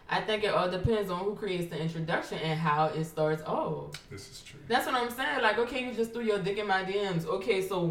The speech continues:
Speaker 1: what
Speaker 2: What's
Speaker 1: do I
Speaker 2: the
Speaker 1: have to look
Speaker 2: follow-up?
Speaker 1: for? Yeah,
Speaker 2: Yes.
Speaker 1: like, what do I have to look
Speaker 2: <laughs>
Speaker 1: forward to? And if I'm a woman that accepts that,
Speaker 2: Right.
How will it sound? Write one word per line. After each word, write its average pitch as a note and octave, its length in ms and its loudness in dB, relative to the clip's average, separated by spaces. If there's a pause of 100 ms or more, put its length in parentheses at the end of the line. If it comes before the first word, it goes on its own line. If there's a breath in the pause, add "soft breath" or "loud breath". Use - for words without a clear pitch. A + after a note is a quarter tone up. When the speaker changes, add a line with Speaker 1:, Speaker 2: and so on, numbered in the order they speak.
(160)
Speaker 1:
what F#3+ 340 4
Speaker 2:
What's D#3 220 4
Speaker 1:
do F#3+ 60 8
I F#3+ 80 12
Speaker 2:
the G#3+ 60 10
Speaker 1:
have G#3 240 10
to A#3 60 10
look G#3+ 300 8
Speaker 2:
follow-up? A3+ 300 8
Speaker 1:
for? G3+ 60 -8
Yeah, G3+ 120 -8
Speaker 2:
Yes. C4+ 320 8
Speaker 1:
like, A3+ 180 10
what A#3+ 120 6
do B3+ 60 6
I A#3 60 10
have B3 220 10
to D#3 80 8
look A3+ 160 6
Speaker 2:
<laughs> A#3+ 40 4
Speaker 1:
forward C4+ 200 8
to? - 80 0
And G#3+ 180 6
if B3 100 2
I'm B3 200 8
a A3+ 60 10
woman A3+ 320 6
that G3+ 220 8
accepts - 600 0
that, C#3+ 400 0 (200)
Speaker 2:
Right. G#2 200 -6